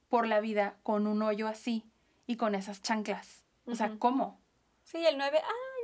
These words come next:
Speaker 2: bien
Speaker 1: Y el
Speaker 2: libre,
Speaker 1: nueve,
Speaker 2: bien a
Speaker 1: él
Speaker 2: gusto,
Speaker 1: no le
Speaker 2: le vale lo que los
Speaker 1: importa,
Speaker 2: demás
Speaker 1: porque
Speaker 2: piensen",
Speaker 1: él ya
Speaker 2: ¿no?
Speaker 1: vivió tanto, él nomás viene a disfrutar esta vida.
Speaker 2: Ujú.
Speaker 1: O sea, ¿qué te va a importar?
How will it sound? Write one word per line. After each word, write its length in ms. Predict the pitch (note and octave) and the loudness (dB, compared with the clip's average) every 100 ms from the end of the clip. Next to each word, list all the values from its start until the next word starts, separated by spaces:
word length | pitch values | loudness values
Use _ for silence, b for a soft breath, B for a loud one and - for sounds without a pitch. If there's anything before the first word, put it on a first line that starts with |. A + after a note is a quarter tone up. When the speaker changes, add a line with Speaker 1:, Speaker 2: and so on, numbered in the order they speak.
| G4 | -2
Speaker 2:
bien 100 | C#4 | 6
Speaker 1:
Y 80 | D4 | 6
el 100 | C#4+ | 8
Speaker 2:
libre, 160 | C#4 C#4 | 4 6
Speaker 1:
nueve, 340 | C#4+ D4 C4+ | 6 4 2
Speaker 2:
bien 160 | C4 B3+ | 0 -2
a 40 | |
Speaker 1:
él 80 | C4 | -4
Speaker 2:
gusto, 360 | B3+ A#3 B3+ F4+ | -4 0 2 4
Speaker 1:
no 80 | B3 | 4
le 80 | |
Speaker 2:
le 80 | B3 | 4
vale 260 | A3+ A#3 G4+ | 6 8 8
lo 140 | G4+ | 6
que 80 | - | 4
los 80 | G4+ | 4
Speaker 1:
importa, 100 | F4 | 6
Speaker 2:
demás 200 | A3+ A#3 | 2 0
Speaker 1:
porque 200 | - D4+ | 2 2
Speaker 2:
piensen", 160 | A#3+ D#4+ | 6 4
Speaker 1:
él 40 | D4+ | 4
ya 80 | F#4 | 2
Speaker 2:
¿no? 40 | |
Speaker 1:
vivió 320 | G4 F#4+ F#4+ | 2 0 -4
tanto, 500 | G4 F4+ F#4+ F4+ D#4 | -6 -6 -6 -4 -2
él 100 | D#4 | 2
nomás 240 | D4+ E4+ F#4 | 2 2 0
viene 180 | F#4+ G4+ | -2 2
a 60 | |
disfrutar 500 | G4+ G4+ - B3 C#4 | 0 0 -6 -2 -2
esta 220 | D#4 - | -2 -2
vida. 360 | F4 F4 F#4+ - _ _ | -2 0 -2 -4 _ _
Speaker 2:
Ujú. 160 | A3+ A3+ | -10 -8
Speaker 1:
O 80 | A3 B - | -12 B -8
sea, 160 | C#4 | -6
¿qué 120 | C4+ D4+ | -2 -2
te 200 | - F4 | 2 0
va 80 | |
a 80 | F#4 | 0
importar? 800 | F4+ E4 F4+ F4+ F4+ F#4 G3 - | -4 -2 -2 0 0 0 -4 -12